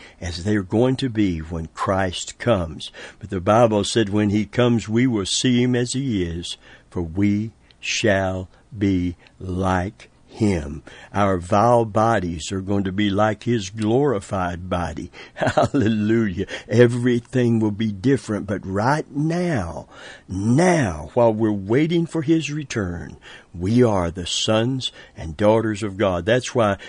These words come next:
Jesus answered when they asked him, his disciples, to teach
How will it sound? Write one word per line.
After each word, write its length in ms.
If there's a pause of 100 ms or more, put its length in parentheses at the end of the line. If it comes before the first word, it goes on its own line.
(120)
Jesus 640 (760)
answered 540
when 200
they 240 (180)
asked 440
him, 160
his 180
disciples, 720
to 120
teach 460